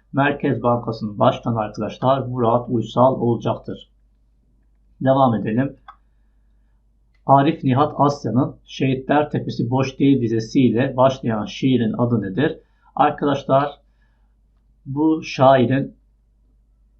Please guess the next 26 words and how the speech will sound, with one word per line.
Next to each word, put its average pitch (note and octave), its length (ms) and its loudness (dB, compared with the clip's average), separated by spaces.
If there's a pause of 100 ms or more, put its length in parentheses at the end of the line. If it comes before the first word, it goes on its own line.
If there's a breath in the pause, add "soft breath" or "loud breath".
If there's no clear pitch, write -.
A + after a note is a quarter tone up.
(180)
bir C#3 260 2
şiiri C3 400 0
daha B2+ 240 6
var A2 180 -2
ünlü A2+ 260 0
olan A#2 420 0
Bayrak B2 380 4
şiiri. - 520 -6 (800)
Bunu C3+ 200 2
da B2+ 360 2
unutmayın. C3+ 640 -2 (240)
Şehitler D3 640 2
Tepesi B2+ 300 -2
Boş D3 320 0
Değil B2 240 4
ise A2 200 -4
arkadaşlar A2 720 -2
şiirinin A#2+ 680 -2
adı C#3 480 -2 (480)
Bir C3+ 300 4
Bayrak A#2 500 2
Rüzgar A#2+ 440 2
Bekliyor A#2+ 400 0
olacaktı. A2+ 760 -2 (640)
Devam A#2+ 340 2
edelim. G2+ 400 -4